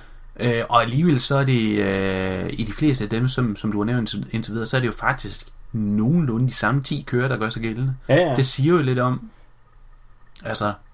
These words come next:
Speaker 2: Ja,
Speaker 1: hvor
Speaker 2: det
Speaker 1: de ligger, ikke?
Speaker 2: Og, og det sjove er, at Damon Hill, han er med på alle sammen.
Speaker 1: Ja, men
Speaker 2: Stort set. Altså, ham og Schumacher, de repræsenterer alle steder, og Vettel i virkeligheden også.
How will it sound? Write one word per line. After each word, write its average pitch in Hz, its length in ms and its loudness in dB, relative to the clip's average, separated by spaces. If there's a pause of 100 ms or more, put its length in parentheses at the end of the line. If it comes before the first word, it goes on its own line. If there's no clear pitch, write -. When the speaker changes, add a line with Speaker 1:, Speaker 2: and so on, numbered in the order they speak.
(460)
Speaker 2:
Ja, 139 40 4
Speaker 1:
hvor 131 100 6
Speaker 2:
det 123 140 0
Speaker 1:
de 104 60 2
ligger, 156 240 2
ikke? 240 140 -4
Speaker 2:
Og, 135 300 4
og 135 60 0
det 117 80 -2
sjove 147 240 8
er, 131 40 2
at 131 60 -2
Damon 123 260 6
Hill, 160 200 4
han 160 100 6
er 156 40 2
med 131 160 2
på 131 80 2
alle 120 160 0
sammen. 127 220 -2 (880)
Speaker 1:
Ja, 131 260 6
men 113 320 -4
Speaker 2:
Stort 147 280 2
set. 127 180 0
Altså, 127 200 4
ham 165 200 6
og 175 60 6
Schumacher, 143 480 6
de 143 300 0
repræsenterer 123 500 0
alle 123 160 0
steder, 120 560 2
og 113 160 -6
Vettel 143 220 2
i 139 40 0
virkeligheden 117 420 -2
også. 117 280 -10